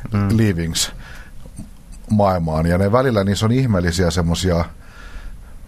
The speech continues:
Speaker 2: piil-, mitä mä sanoisin, piilokierrouksia. Ne ei oo-,
Speaker 1: Mm.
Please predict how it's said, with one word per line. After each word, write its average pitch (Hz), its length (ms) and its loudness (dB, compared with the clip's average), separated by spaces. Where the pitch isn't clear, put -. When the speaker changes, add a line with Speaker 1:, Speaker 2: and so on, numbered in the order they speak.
Speaker 2:
piil-, 113 340 4
mitä 101 160 0
mä 95 80 0
sanoisin, 92 240 0
piilokierrouksia. 85 1200 0
Ne 98 80 4
ei 101 100 4
oo-, 107 100 4
Speaker 1:
Mm. 98 180 -2